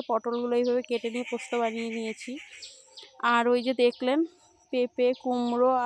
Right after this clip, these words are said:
আর হচ্ছে টমেটো, ওইগুলোই সবজিওয়ালা থেকে নিয়েছে ডোডোর পাপা।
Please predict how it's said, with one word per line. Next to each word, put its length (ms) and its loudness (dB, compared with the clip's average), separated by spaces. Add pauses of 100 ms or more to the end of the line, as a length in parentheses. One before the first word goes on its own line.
আর 240 4
হচ্ছে 340 -2
টমেটো, 440 0 (260)
ওইগুলোই 500 -2
সবজিওয়ালা 440 -2
থেকে 220 -4
নিয়েছে 380 -2
ডোডোর 360 -2
পাপা। 280 0